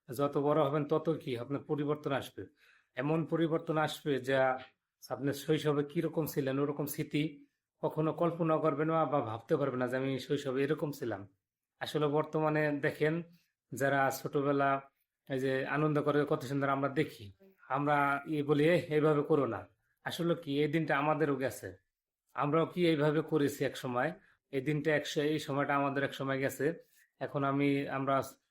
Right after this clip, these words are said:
পুরো ছোট পোলাপান দুষ্টুমি করলে আমরা বলি কি, "এইভাবে করো না।" এটা আসলে আমাদের প্রতিটি মানুষেরই এই শৈশবকাল গেছে। তাই আমি ছোট ছোট ইনশাল্লাহ পর্ব করবো, আপনারা শুনবেন,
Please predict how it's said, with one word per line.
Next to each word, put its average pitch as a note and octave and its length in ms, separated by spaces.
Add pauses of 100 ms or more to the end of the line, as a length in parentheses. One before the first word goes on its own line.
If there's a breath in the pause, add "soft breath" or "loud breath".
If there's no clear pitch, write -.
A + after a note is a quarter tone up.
(160)
পুরো C#3 140
ছোট C#3+ 240
পোলাপান D3 440
দুষ্টুমি D3+ 420
করলে D#3 200
আমরা C#3 200
বলি D3+ 260
কি, A2+ 260 (260 loud breath)
"এইভাবে C#3+ 360
করো C#3+ 260
না।" G2+ 280 (500)
এটা C#3 260
আসলে D3+ 360
আমাদের C#3+ 460
প্রতিটি D#3+ 520
মানুষেরই D3 800 (280)
এই C3+ 240
শৈশবকাল C#3 580
গেছে। C#3 440 (580)
তাই C3+ 120
আমি D3 540
ছোট D#3 220
ছোট D3+ 220 (460)
ইনশাল্লাহ D3+ 400
পর্ব D#3 280
করবো, D#3+ 240
আপনারা C#3+ 340
শুনবেন, C#3+ 440